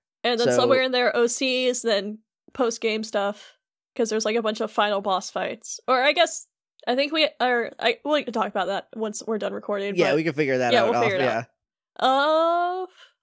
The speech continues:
Speaker 1: but yeah,
Speaker 2: But if
Speaker 1: that's
Speaker 2: you
Speaker 1: it.
Speaker 2: have, if you have any questions or, uh, uh, you know, for us, shoot 'em to our email.
Speaker 1: Yeah.
Speaker 2: I'm try-, I'm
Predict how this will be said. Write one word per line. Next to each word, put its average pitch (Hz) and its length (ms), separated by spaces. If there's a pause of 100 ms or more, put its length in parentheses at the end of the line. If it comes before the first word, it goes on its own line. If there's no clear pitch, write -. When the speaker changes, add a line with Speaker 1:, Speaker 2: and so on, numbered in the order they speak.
(160)
Speaker 1:
but 285 100
yeah, 381 80
Speaker 2:
But 170 80
if - 60
Speaker 1:
that's 170 80
Speaker 2:
you 196 40
Speaker 1:
it. 208 60
Speaker 2:
have, 202 160
if 165 100
you 220 80
have 208 100
any 202 120
questions 175 400
or, 160 440 (120)
uh, 160 100 (200)
uh, - 60
you 160 160
know, 123 240 (340)
for 147 220
us, 143 380 (680)
shoot 160 260
'em 147 120
to 139 420 (420)
our 139 180
email. 143 640
Speaker 1:
Yeah. 247 240
Speaker 2:
I'm 147 80
try-, 180 300
I'm 151 220